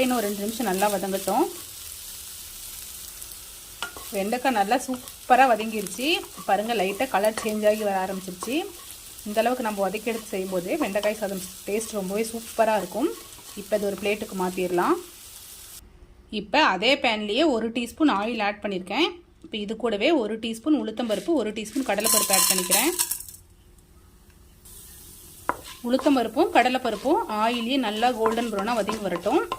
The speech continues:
அடுப்பை லோ ஃப்ளேம்லயே வச்சுக்கோங்க. பருப்பு லைட்டா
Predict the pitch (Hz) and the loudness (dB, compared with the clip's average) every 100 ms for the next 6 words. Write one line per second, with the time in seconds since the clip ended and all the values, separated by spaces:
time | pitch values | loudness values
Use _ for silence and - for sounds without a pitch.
0 | 196 214 226 202 214 220 208 214 190 - | -4 -4 0 0 0 -2 -2 -2 -2 -4
1 | 190 190 240 392 - - - - - - | -2 2 2 0 -6 -14 -14 -18 -20 -20
2 | - - - - - - - - - - | -20 -20 -20 -20 -20 -20 -20 -20 -20 -20
3 | - - - - - 214 262 285 233 226 | -20 -20 -20 -6 4 6 6 4 4 4
4 | 220 | 2